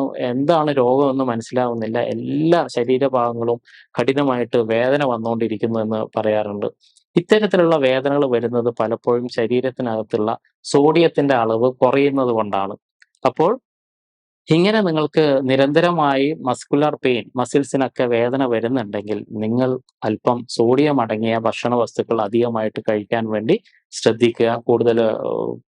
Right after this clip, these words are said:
പ-, പച്ചക്കറികളും പഴവർഗ്ഗങ്ങളൊക്കെ കഴി-, കഴിക്കുന്നതും നിങ്ങൾക്ക്, ഏഹ്, സോഡിയം റിട്ടൻഷൻ ഉണ്ടാക്കാൻ പറ്റുന്ന, അല്ലെങ്കിൽ കൂടുതൽ,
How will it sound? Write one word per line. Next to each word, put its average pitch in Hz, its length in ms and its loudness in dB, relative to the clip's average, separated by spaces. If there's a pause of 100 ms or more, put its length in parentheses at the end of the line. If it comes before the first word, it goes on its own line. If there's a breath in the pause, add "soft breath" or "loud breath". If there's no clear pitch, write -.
(120)
പ-, 120 220 -2 (140)
പച്ചക്കറികളും 117 560 2
പഴവർഗ്ഗങ്ങളൊക്കെ 113 920 0
കഴി-, 110 300 -2
കഴിക്കുന്നതും 113 600 0 (420 soft breath)
നിങ്ങൾക്ക്, 135 520 2 (160)
ഏഹ്, 120 260 0
സോഡിയം 156 600 2 (140)
റിട്ടൻഷൻ 151 640 0 (1000)
ഉണ്ടാക്കാൻ 135 420 4
പറ്റുന്ന, 107 440 -2
അല്ലെങ്കിൽ 143 480 0 (360)
കൂടുതൽ, 143 440 4